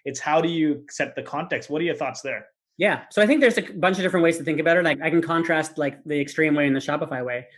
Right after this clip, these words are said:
Speaker 2: I think that there is a lot of value in setting up longer term themes for your life in general. So for example, a theme could be, "Oh, I wanna spend time mentoring people," 'cause that's not something that ends. The problem I have with, like, goals is that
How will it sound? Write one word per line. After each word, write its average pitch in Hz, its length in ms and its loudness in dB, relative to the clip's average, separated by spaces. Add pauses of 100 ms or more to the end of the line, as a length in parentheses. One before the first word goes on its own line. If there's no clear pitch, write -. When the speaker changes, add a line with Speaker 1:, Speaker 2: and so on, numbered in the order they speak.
(280)
Speaker 2:
I 170 80 2
think 277 240 6
that 202 240 4
there 165 460 6 (240)
is 170 140 4
a 165 80 6
lot 170 200 4
of 151 140 2
value 156 580 2 (260)
in 156 140 -4
setting 170 340 2
up 156 280 0
longer 156 500 0
term 156 260 0
themes 185 800 -2 (380)
for 156 140 4
your 156 200 4
life 143 420 -2
in 151 180 -4
general. 165 420 0
So 160 180 -4
for 160 160 2
example, 147 640 0 (220)
a 151 60 -4
theme 202 420 2
could 160 200 -4
be, 156 480 0 (220)
"Oh, 156 100 4
I 156 100 0
wanna 165 180 2
spend 165 240 0
time 151 240 2
mentoring 160 400 2
people," 175 320 -4
'cause 143 140 -10
that's 151 140 0
not 151 120 -4
something 139 180 2
that 123 140 -2
ends. 139 360 -4 (480)
The 139 60 -8
problem 220 240 4
I 247 40 2
have 226 160 4
with, 190 120 2
like, 156 180 2
goals 151 420 2
is 151 80 -6
that 147 300 0